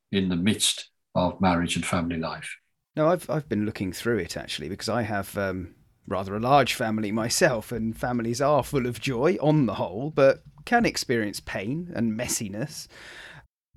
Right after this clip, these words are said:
Speaker 2: And I guess these reflections, I did notice there are a few sort of questions afterwards for reflection, and it's sort of, it's not a flow chart, is it, family life? If this, then that, or if,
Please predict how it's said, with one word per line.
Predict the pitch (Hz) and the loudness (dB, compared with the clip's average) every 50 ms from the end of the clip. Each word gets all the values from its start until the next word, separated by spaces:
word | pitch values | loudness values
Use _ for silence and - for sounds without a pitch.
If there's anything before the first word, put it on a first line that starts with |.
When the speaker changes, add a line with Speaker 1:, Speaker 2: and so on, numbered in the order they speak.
| - - | -12 -6
Speaker 2:
And | - - - 170 175 180 165 - - - _ _ _ _ _ _ - _ _ | -2 2 4 4 4 4 0 -2 -6 -12 _ _ _ _ _ _ -20 _ _
I | 175 175 | 2 4
guess | 165 220 226 - - | 4 4 2 2 0
these | - 190 180 160 - | -2 -2 -2 0 0
reflections, | 160 147 - 180 170 - - - - 120 117 131 | -2 0 2 2 2 2 2 -2 -2 0 0 2
I | 143 | 2
did | 156 170 170 | 2 4 6
notice | 170 156 143 - 135 - | 6 6 6 4 2 4
there | 139 127 | 4 4
are | 127 | 4
a | |
few | - - 151 151 135 | 2 0 0 0 0
sort | - - 123 | 0 0 -2
of | 123 113 - - - - _ _ _ _ _ - | -2 -2 -4 -12 -20 -20 _ _ _ _ _ -8
questions | - - 196 160 - - - 127 107 110 113 123 | 2 2 2 2 2 -2 -2 0 0 0 4 4
afterwards | 139 139 135 123 - - 120 107 107 98 - | 6 6 6 4 2 -2 -4 -4 -2 -4 -6
for | - - 95 | -6 -6 -4
reflection, | 90 90 92 - - 98 82 - - - - 101 113 131 | -4 -4 -4 -4 -4 -6 -6 -6 -8 -8 -4 -2 -2 0
and | 139 151 | 2 0
it's | 156 - - - | 0 -2 -4 -6
sort | - - 254 254 | -4 -2 0 2
of, | - 180 151 - - _ _ | 2 0 0 -2 -6 _ _
it's | 135 - - 190 - - | -4 0 0 0 2 2
not | 220 220 202 | 4 4 2
a | - | 2
flow | - - 202 202 196 185 170 | 2 4 6 6 8 6 4
chart, | - - 110 85 90 - - | 2 0 0 0 0 0 2
is | 147 123 107 | 2 2 2
it, | 101 - - | -2 -4 -4
family | 120 98 87 92 95 90 85 | -6 -6 -6 -6 -8 -8 -6
life? | 104 92 110 123 - - | -6 -4 -4 -4 -4 0
If | - 151 139 - - - | 0 2 2 0 -2 0
this, | - 131 123 - - - - - | 2 2 2 2 0 0 -2 -2
then | - 139 127 123 113 104 | -2 0 0 0 0 2
that, | 120 147 123 98 95 - - - | 2 2 2 2 -2 -6 -4 -4
or | 107 101 123 | -2 -2 -2
if, | 127 - - | -4 -6 -10